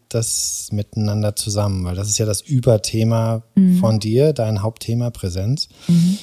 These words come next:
Speaker 1: auch das Thema deines Buches. Und beim Stress spielt die Präsenz auch eine ganz starke Rolle. Welche?
Speaker 2: Präsent sein ist das Gegenteil von Stress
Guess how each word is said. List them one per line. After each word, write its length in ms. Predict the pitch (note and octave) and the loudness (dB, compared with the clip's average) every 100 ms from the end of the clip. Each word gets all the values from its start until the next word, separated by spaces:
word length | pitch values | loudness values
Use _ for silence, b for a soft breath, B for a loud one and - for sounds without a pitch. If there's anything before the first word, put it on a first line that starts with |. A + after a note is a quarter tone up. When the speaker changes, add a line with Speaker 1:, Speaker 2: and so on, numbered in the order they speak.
| B | B
Speaker 1:
auch 140 | - F#2+ | -8 -4
das 160 | F#2 | -4
Thema 260 | - G2+ F#2+ | 0 2 4
deines 220 | F#2+ F#2 | 2 0
Buches. 560 | - B2 - D3 D3+ - B B B B B | 2 0 4 0 0 -10 B B B B B
Und 500 | _ A2+ A2 A2 - - _ _ _ _ _ _ _ _ - | _ 2 4 2 -2 -12 _ _ _ _ _ _ _ _ -10
beim 340 | - G2+ G2 G2+ | -2 0 0 -2
Stress 840 | - - - G#2+ D#3+ - - - - _ _ _ _ | -4 -6 -2 4 4 4 0 -4 -10 _ _ _ _
spielt 400 | - - A#2 A2 | -8 -4 -2 -4
die 60 | - | -8
Präsenz 680 | - - F#2 F2+ G2 A#2+ C#3 | -10 -6 -2 0 4 4 2
auch 240 | A2+ G#2+ | -4 -4
eine 160 | G#2+ G#2 | -2 -2
ganz 240 | G2+ G#2 | -2 -4
starke 320 | - G2+ G2 G2 | -2 -4 -2 -2
Rolle. 420 | F2 D#2 D2+ D#2 _ _ _ _ - | -2 -4 -6 -8 _ _ _ _ -6
Welche? 460 | G2 A2 A2 G2 - - _ _ _ _ _ _ | 2 2 2 -4 -10 -16 _ _ _ _ _ _
Speaker 2:
Präsent 920 | - F3 F3 D3 D#3+ F3 G#3+ B3+ B3+ - _ | -4 2 2 2 2 4 4 2 -6 -20 _
sein 680 | C#3+ D3 C#3+ D#3 F#3+ A#3 D4 E4+ F4+ _ _ | -6 -2 -2 0 2 2 -2 -10 -20 _ _
ist 160 | F#3 | -8
das 140 | E3 - _ | -8 -14 _
Gegenteil 880 | F#3+ A3 G3 E3 D#3+ D3 D3 D#3 F3 - | 4 4 4 0 0 0 0 -2 -6 -8
von 240 | D3+ C#3+ | -6 -6
Stress 580 | - - D3 D#3+ - | -8 -4 0 0 -2